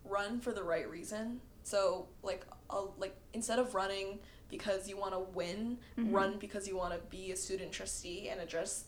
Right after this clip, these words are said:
Speaker 1: issues that students have concerning our board. Um, just remember to, like, stay true to yourself and to your campaign. Like,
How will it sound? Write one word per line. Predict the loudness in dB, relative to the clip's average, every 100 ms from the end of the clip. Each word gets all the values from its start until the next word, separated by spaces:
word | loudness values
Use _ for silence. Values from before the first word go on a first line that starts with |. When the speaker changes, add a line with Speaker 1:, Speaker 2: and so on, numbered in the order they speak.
| -6
Speaker 1:
issues | -6 -2 -2 -2
that | -4
students | -6 -4 -2 -2 -2
have | 0 0 -2 -10 -8
concerning | -6 -4 -6 -4
our | -4
board. | 0 2 2 -2 -8 -14 -14 -6 6
Um, | 8 8 6 -6 -12 -16 -18 -8
just | 0 2 2 2
remember | 6 6 8 6
to, | 6
like, | 2 0 -2
stay | -4 -2 -4
true | -4 -4 -4 -4
to | -4 -4 -4 -6 -10 -14 -10
yourself | -2 2 4 4 4 0
and | -4
to | -4
your | -2 -4 -2
campaign. | -6 -6 -8 -6 -2
Like, | -2 -2 -6